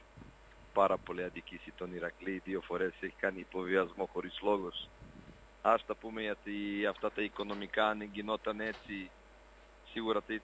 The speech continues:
έπρεπε και άλλες ομάδες, αλλά εντάξει, τα λέμε ότι ο νόμος δεν ισχύουν για όλες τις ομάδες, δηλαδή πάντα είναι ισχυρή, ισχυρή, αντί να,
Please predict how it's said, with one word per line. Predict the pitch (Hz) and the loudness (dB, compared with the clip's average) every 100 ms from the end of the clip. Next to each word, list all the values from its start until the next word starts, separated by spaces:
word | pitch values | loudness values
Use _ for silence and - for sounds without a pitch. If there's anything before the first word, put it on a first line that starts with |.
| 90 | 0
έπρεπε | 107 - 107 101 | -2 0 -6 -6
και | - 107 | -2 0
άλλες | 104 95 | 0 -2
ομάδες, | 95 98 98 101 - | -6 -4 -4 -6 -4
αλλά | 98 98 | -4 -4
εντάξει, | 95 90 - - | -6 -10 -12 -12
τα | 92 | -8
λέμε | 98 98 | -6 -6
ότι | 92 - 98 | -10 -8 -8
ο | 98 | -6
νόμος | 98 95 92 | -6 -6 -4
δεν | 98 92 80 - - - - - - - - | -4 -4 -14 -18 -20 -20 -20 -20 -20 -14 -6
ισχύουν | 101 - 113 - | -4 0 0 4
για | 104 104 | 8 10
όλες | 107 95 | 8 4
τις | - | 0
ομάδες, | 92 107 110 104 - - - - - - - - 98 | 2 2 2 -4 -8 -20 -20 -20 -20 -20 -20 -12 -4
δηλαδή | 98 98 101 | 0 0 0
πάντα | 110 104 101 | 0 2 2
είναι | 104 101 | 0 -2
ισχυρή, | 95 - 95 101 92 | -6 -6 -4 -4 -6
ισχυρή, | - 90 90 107 104 | -8 -6 -2 0 0
αντί | 98 104 | 0 0
να, | 104 | -2